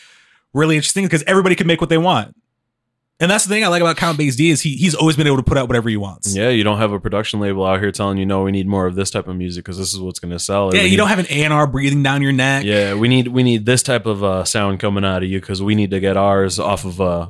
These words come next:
Speaker 2: us supplying all the stuff for you, where you can just cut 'em out and be like, "I supplied my own shit.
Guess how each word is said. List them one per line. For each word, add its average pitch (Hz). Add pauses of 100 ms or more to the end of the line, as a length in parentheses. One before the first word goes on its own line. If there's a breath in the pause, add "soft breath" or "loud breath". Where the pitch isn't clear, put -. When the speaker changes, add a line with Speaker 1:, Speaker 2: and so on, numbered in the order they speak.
(120)
Speaker 2:
us 95
supplying 92
all 90
the 87
stuff 110
for 87
you, 80 (320 soft breath)
where 92
you 98
can 104
just 90
cut 92
'em 90
out 95
and 92
be 92
like, 87
"I 85
supplied 90
my 87
own 107
shit. -